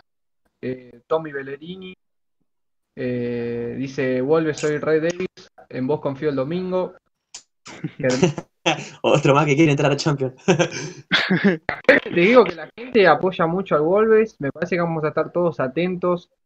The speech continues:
Speaker 1: al domingo, ahí, y bueno, ahí se suma Martín. Hola gente, ¿cómo andás Martín? ¿Todo bien?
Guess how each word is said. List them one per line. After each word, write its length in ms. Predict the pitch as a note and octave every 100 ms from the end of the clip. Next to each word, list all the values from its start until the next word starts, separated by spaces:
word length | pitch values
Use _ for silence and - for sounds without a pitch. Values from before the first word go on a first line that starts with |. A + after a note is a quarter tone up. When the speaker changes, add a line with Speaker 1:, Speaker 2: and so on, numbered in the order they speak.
| _ _ _ -
Speaker 1:
al 220 | B2 C3
domingo, 720 | C#3 E3+ G3+ G3+ G3 G#3 - _ _ _ -
ahí, 520 | B2+ D#3+ G3+ A3 - D3+
y 840 | C#3 C3+ C3 B2+ B2+ B2+ B2 B2 _ _ _ _
bueno, 200 | D3+ D3+
ahí 80 | D#3
se 100 | D#3+
suma 220 | E3 D#3
Martín. 480 | D3 C#3+ F#3 G3+ G3+
Hola 220 | D3 C#3+
gente, 320 | C#3+ F3+ F3+ D#3+
¿cómo 160 | D#3
andás 220 | D3+ D#3
Martín? 340 | D3 C#3+ E3 D#3+
¿Todo 160 | C#3+
bien? 300 | D#3 F3 G3